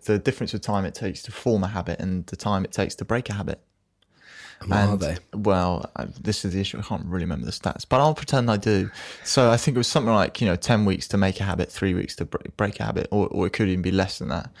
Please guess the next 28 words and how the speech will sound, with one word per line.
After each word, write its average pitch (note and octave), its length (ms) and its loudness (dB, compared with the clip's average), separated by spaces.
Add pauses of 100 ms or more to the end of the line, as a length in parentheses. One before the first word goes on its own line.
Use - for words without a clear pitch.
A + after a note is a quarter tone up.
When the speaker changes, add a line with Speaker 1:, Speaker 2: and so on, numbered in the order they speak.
(420)
Speaker 1:
Um, F#2 480 0
but G#2+ 100 4
it's - 220 0
like F#2 220 0
to A#2 140 2
actually - 280 2
install G#2 480 2
a F#2 40 4
new G#2 280 4
way F#2 220 6
of - 260 -4
doing G2+ 240 4
things. E2 460 -6 (420)
Um, F2+ 400 -4 (500)
it, - 220 -4
it, F2 200 -4
it's A#2 220 -2
much C3+ 240 2
harder B2+ 240 2
to A2 140 -2
build A#2 320 4
something F#2+ 580 -4
than G2 140 2
it - 120 0
is F#2 220 0
to - 140 -8
destroy G2 400 -2
something. - 480 -8